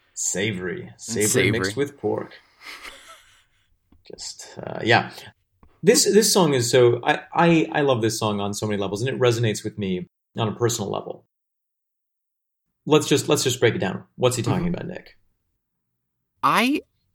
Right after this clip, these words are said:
Speaker 1: This is, this is one of those more literal songs, I feel.
Speaker 2: Yeah, yeah, yeah, yeah. It's very,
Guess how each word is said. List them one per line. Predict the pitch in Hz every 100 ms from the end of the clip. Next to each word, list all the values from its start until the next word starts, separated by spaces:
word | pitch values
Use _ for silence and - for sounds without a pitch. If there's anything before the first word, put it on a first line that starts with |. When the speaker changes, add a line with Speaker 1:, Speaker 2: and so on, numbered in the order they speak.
| _ _ _ -
Speaker 1:
This | 160
is, | 170
this | 180 208
is | 202
one | 196
of |
those | 160 120 -
more | 139 127
literal | 117 113 107 101
songs, | - 98 101 95
I |
feel. | 92 - -
Speaker 2:
Yeah, | 151 165 202 240 180
yeah, | 107 131
yeah, | 135
yeah. | 143 147 101
It's | - 135 -
very, | 117 143 147 185 190